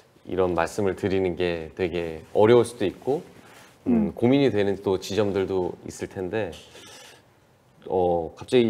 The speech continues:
Speaker 1: 이게 생각이 나는 것 같아요.
Speaker 2: 음.
Speaker 1: 제가 그 모범택시라는 또 드라마를 찍었을 때 했던 대사가,
Speaker 2: 네.
Speaker 1: 음, "힘들어도 열심히 해야지,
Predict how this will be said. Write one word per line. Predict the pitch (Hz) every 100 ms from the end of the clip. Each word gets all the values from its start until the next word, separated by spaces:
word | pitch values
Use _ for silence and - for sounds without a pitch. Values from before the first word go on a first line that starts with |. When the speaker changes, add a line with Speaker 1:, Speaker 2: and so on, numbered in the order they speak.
| 101
Speaker 1:
이게 | 120
생각이 | 120 117 110
나는 | 87 82
것 | 80 78
같아요. | - 73
Speaker 2:
음. | 277
Speaker 1:
제가 | 214 85 80 -
그 | 85
모범택시라는 | 92 123 135 120 - 107 95 90 87 82 78
또 | 87
드라마를 | 95 98 92 87 82 82 80 78 -
찍었을 | 117 127 - 92
때 | -
했던 | 90 90 101 113
대사가, | 92 85 87 85 104
Speaker 2:
네. | 226 220 196 - - - - - - _ _ - - - - -
Speaker 1:
음, | 85 80 80 78
"힘들어도 | - 147 143 139 113
열심히 | 87 85 95 92
해야지, | 120 117 - 90 82